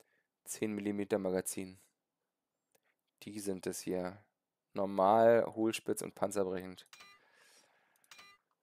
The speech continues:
Ja. Könnte ich natürlich nur La-, einen Sch-, einen Schwung Magazine kaufen.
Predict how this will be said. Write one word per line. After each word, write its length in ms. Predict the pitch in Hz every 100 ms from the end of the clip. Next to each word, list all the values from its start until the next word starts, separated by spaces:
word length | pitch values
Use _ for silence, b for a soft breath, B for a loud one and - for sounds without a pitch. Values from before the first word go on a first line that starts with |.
| _ _ _ _ _ _ _ _ _ _ _ _ _ _ _ -
Ja. 540 | 110 107 107 92 92 92 B B B B B B B B B B B B B B _ _ _ -
Könnte 180 | 117 110
ich 60 |
natürlich 320 | 113 107 110 110
nur 180 | 110
La-, 280 | 98 110 -
einen 160 | - 113
Sch-, 160 | - 110
einen 160 | 113
Schwung 520 | - 110 123 147 131
Magazine 520 | 110 113 113 - 165 127
kaufen. 420 | 101 104 113